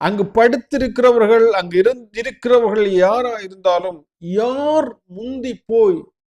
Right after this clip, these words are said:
அங்கு இறங்குகிறார்களோ அவர்கள் அற்புத சுகத்தை பெறுவார்கள்.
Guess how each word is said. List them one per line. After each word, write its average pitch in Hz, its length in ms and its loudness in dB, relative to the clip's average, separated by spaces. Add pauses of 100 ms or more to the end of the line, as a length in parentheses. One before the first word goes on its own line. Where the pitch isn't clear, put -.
அங்கு 165 280 0 (220)
இறங்குகிறார்களோ 180 880 -2 (380)
அவர்கள் 180 460 -4 (220)
அற்புத 262 600 -4
சுகத்தை 190 440 -8
பெறுவார்கள். 135 640 -6